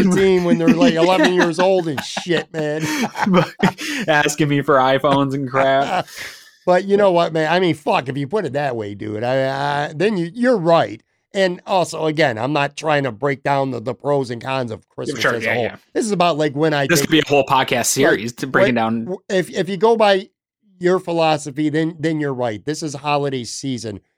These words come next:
Speaker 1: I don't go that route. Like, to me, it's, like, individual
Speaker 2: Individual.
Speaker 1: things. Like, it's
Speaker 2: Sure.
Speaker 1: Thanksgiving, it's Halloween, it's Thanksgiving, and then it's Christmas. So I guess there's no, uh, <laughs> right or wrong, but,
Speaker 2: It's
Speaker 1: uh,
Speaker 2: all football season.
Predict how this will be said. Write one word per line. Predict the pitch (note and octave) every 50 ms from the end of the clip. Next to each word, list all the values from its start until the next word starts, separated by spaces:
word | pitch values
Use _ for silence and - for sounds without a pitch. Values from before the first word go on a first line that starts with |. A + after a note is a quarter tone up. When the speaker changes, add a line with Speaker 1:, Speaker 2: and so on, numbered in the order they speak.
| _ _ _ _ _ _ _
Speaker 1:
I | D3+ F3+ G#3+ A#3
don't | A#3 A3 G3+ G3 G3+ - _ _ _ _ _ E3 D3 C3+
go | C3+ E3 E3 D#3+ D3+
that | D3 C#3+ C#3+ C3+
route. | B2 A2+ A#2 A#2+
Like, | A#2+ A#2+ A#2+ - -
to | C#3 C#3+
me, | D3 D#3+ E3 D#3+
it's, | D3+ D#3
like, | D3 D3 C#3+ B2+ - _ _ _ _
individual | C#3+ C#3+ C3+ C3+ B2 C3 C#3 C#3 C3 B2+ C3
Speaker 2:
Individual. | A#2+ A#2+ A2 A2
Speaker 1:
things. | - A#2+ G#2+ G#2 G#2 G2+ F#2 -
Like, | A2+ A2+ G#2+ -
it's | A2+ A2
Speaker 2:
Sure. | A#2+ G#2+ G#2
Speaker 1:
Thanksgiving, | C#3 C3+ A#2 - - - D#3 C#3+ C3 C3+ C3+ B2+ B2
it's | - -
Halloween, | - - E3 D#3+ D#3 D3+ D3+ D#3 D3+ D3
it's | C#3+ -
Thanksgiving, | C#3 C#3 B2+ - - C3+ A#2+ B2+ B2 A#2+ A2 - _ _ _ _ _ _ _ _
and | C#3 C3+ C3 B2
then | C3 A#2+
it's | G#2+ F#2+ - -
Christmas. | - G#2 F#2+ - - G#2 - -
So | - C#3+
I | C#3+
guess | C#3 D3 D#3 D3+ D3+
there's | - C#3 A#2+ G#2 A#2
no, | B2 A#2 A2+ A2
uh, | A2 B2 B2 - _
<laughs> | - - - _ _ _ _ _ _ _ _ _
right | B2 C3 C3 A#2+
or | A#2 A2+
wrong, | A2+ A2 A2+ A2 A2 G#2+ G#2+ G#2
but, | G2+ G#2+ G#2
Speaker 2:
It's | G2+ G3
Speaker 1:
uh, | A3+
Speaker 2:
all | G3+ -
football | - G3 F#3+ - C#3+ B2+
season. | B2+ - B2+ A#2 A2+ A#2 A2 A#2 A#2+